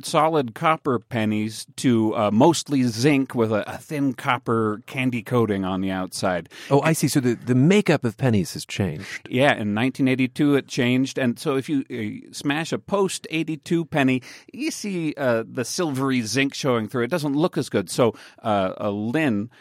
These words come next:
Speaker 1: makes sure she goes to coin shops, gets uncirculated rolls of pre-nineteen eighty-two pennies specifically for squishing.
Speaker 2: How very specific of her, indeed. Okay, leave us with one more idea for going on a squishing mission.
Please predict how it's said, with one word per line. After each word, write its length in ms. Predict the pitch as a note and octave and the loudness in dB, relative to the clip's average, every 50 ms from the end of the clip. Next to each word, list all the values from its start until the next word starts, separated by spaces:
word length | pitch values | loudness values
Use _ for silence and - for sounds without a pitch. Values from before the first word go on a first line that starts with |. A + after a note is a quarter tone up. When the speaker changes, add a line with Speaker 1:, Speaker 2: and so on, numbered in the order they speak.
| - _ _ - | -20 _ _ -4
Speaker 1:
makes 360 | - G#2+ A2+ A#2 A2 - - | 0 2 2 2 0 -2 -6
sure 360 | - - C#3 A#2 A2+ A2 G#2+ - C3 | -2 2 4 4 6 4 2 0 -6
she 200 | - - C#3 B2 | -4 -2 -2 0
goes 360 | A2 B2+ B2+ A#2 A2+ - - | 2 2 0 0 0 -2 -4
to 100 | - G#2 | -6 -6
coin 400 | - - - D3 D3 D3 D3 C#3+ | -6 -6 -4 -2 0 0 0 0
shops, 500 | - - - G2 E2+ E2+ - - - - _ _ - A#2 - _ - C#3+ C3+ | -2 -2 -2 -2 -2 -2 -4 -6 -10 -14 _ _ -20 -20 -20 _ -20 -16 -4
gets 300 | - D3 D3 - - - - - | -2 -2 -2 -2 -4 -10 -4 0
uncirculated 880 | D#3+ D#3+ E3 D#3+ - - - E3+ D3+ - - D#3 C#3 C#3+ C#3 C3+ C3 A#2+ | 2 2 2 2 0 0 0 0 0 2 2 4 6 6 6 6 6 8
rolls 520 | A#2 A#2+ A#2+ A2+ A2 A2 A2+ A2+ A2+ - | 8 10 10 12 10 8 8 4 2 -2
of 180 | - A#2+ G#2 - _ - | -4 -4 -6 -6 _ -4
pre-nineteen 640 | - C#3+ C#3+ C#3+ C#3+ C#3 C3+ C3 C3 - - C3 | 0 2 4 6 6 6 6 4 4 2 2 2
eighty-two 720 | B2 A#2 A#2 A#2 B2 A#2+ - - A#2+ A#2 A2+ A2+ A#2 A2+ - | 2 2 2 0 -2 -2 0 0 2 2 2 2 0 -2 -4
pennies 340 | A#2 A2 G#2+ G#2 G2+ G2 - | -4 -2 0 0 -2 -2 -4
specifically 920 | - - - B2+ - - - - F#3+ D3+ - B2+ - - G#2+ F#2+ F#2 G2+ | -6 -4 -4 -4 -4 -4 -2 -2 -2 -2 -2 -4 -4 -4 -2 -2 -2 -4
for 240 | - - A2 G2 - | -6 -6 -6 -6 -4
squishing. 480 | - - G#2+ F#2 - - - - B2+ - - | -4 -4 -4 -4 -4 -6 -10 -14 -16 -16 -12
Speaker 2:
How 680 | - - - A2+ G#2+ A2+ A2+ A#2 A#2 A#2+ A#2+ A#2+ - _ _ _ _ _ _ _ _ _ _ _ _ _ _ | -6 -2 0 2 2 4 4 4 4 2 0 -2 -6 _ _ _ _ _ _ _ _ _ _ _ _ _ _
very 380 | B2 G#2+ B2 B2 C3+ B2+ G#2 F2+ | -4 2 6 6 8 8 6 4
specific 480 | - - - F2 - D#2+ D2 - D2 | 0 -4 -8 -8 -8 -8 -8 -8 -8
of 100 | D2+ - | -10 -8
her, 140 | - D#2 D2 | -8 -8 -10
indeed. 340 | D2 E2 E2 - D3+ - - | -8 -8 -8 -8 -8 -4 -4
Okay, 220 | A#2 A#2 - B2+ | 0 4 6 6
leave 180 | A#2 B2 D3 C#3+ | 6 6 6 4
us 140 | D3 - - | 4 2 2
with 120 | B2 - | 0 2
one 200 | - A2 A2 A2+ | 4 4 6 6
more 180 | A2 G2 F2+ F2 | 6 6 6 4
idea 380 | E2+ E2+ E2 - E2+ D#2+ D#2 | 2 0 -2 -2 -2 -2 -4
for 160 | - - F2+ E2+ | -4 -6 -6 -4
going 360 | - F2 E2+ E2+ E2 F#2+ F#2+ - _ _ _ | -2 -2 -2 -4 -4 -8 -10 -14 _ _ _
on 100 | - E2+ | -8 -6
a 60 | F2 | -6
squishing 400 | - - - F#2 E2+ - E2+ E2 | -6 -4 -4 -4 -2 -2 -2 -4
mission. 340 | E2 D#2+ - - - D#2+ D#2+ | -4 -4 -6 -6 -8 -10 -10